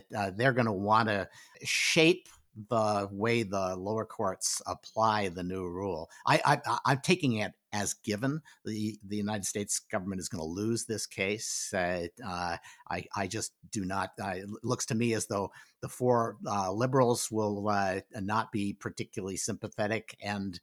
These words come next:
I'm guessing that half the conservatives will be unsympathetic. So I, I think they lose. And then the question is, how do they lose? And I'm guessing that whoever writes this will feel some obligation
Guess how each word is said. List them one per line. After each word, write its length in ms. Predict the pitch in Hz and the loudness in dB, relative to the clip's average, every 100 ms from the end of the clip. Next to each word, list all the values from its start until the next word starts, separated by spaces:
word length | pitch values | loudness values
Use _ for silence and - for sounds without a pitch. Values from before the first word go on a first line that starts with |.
| - - - - | -18 -20 -10 -2
I'm 200 | 104 104 | 0 0
guessing 640 | - 110 - 113 98 95 | 0 0 0 0 -2 -2
that 160 | 92 - _ 92 | -4 -6 _ -10
half 360 | - 117 - | -2 0 0
the 80 | - | -4
conservatives 720 | 104 90 143 165 71 73 - | -6 -2 0 -2 -4 -8 -8
will 80 | 78 | -10
be 200 | 71 78 82 | -8 -6 -6
unsympathetic. 840 | 82 - 82 78 - 82 76 - | -6 -6 -8 -14 -10 -10 -10 -10
So 200 | - 87 - - - | -8 -8 -10 -10 -2
I, 160 | 104 - | -2 2
I 120 | 127 | 4
think 180 | 143 117 | 4 4
they 140 | 104 | 0
lose. 640 | 95 110 120 82 85 - 113 | 2 2 2 0 -2 -2 -2
And 240 | 104 98 101 | -2 -2 -2
then 100 | 98 | -4
the 100 | - | -2
question 400 | 110 - - 90 | -2 -2 -4 -4
is, 180 | 90 | -4
how 200 | - 104 | -4 -4
do 100 | 101 | -4
they 180 | 90 85 | -4 -4
lose? 460 | 90 117 135 165 139 | -2 0 0 0 0
And 100 | 107 | 0
I'm 160 | 110 | 0
guessing 460 | 98 120 - 120 113 - - - | -2 -2 0 0 0 -6 -20 -8
that 80 | 104 | -4
whoever 340 | 131 123 110 | 0 0 0
writes 300 | 98 101 101 | -2 -2 -4
this 180 | - - | -6 -6
will 160 | 95 78 | -6 -6
feel 160 | 123 104 | -2 0
some 440 | - - 175 175 | 0 2 6 8
obligation 840 | 135 113 101 95 104 101 - 90 | 8 6 2 -2 0 0 0 -4